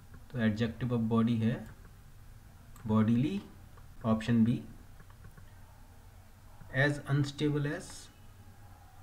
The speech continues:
as unstable as mercury, option C। Give one word substitution to the following। Life history of a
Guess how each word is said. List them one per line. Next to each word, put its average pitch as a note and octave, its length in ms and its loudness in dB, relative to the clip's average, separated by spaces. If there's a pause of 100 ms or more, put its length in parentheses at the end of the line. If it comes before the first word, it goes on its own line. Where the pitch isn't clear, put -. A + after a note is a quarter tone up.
(340)
as B2+ 380 2
unstable B2+ 540 2
as A2 180 2
mercury, C#3+ 480 -2 (1080)
option B2+ 340 2
C। C#3 120 -2 (1400)
Give C#3 240 2
one D3+ 220 2
word D3+ 200 4
substitution C#3 680 -2 (520)
to C3+ 160 0
the - 40 2 (120)
following। A#2 340 2 (240)
Life C#3 320 2
history C#3+ 340 0 (200)
of C3 120 -4
a C3+ 60 2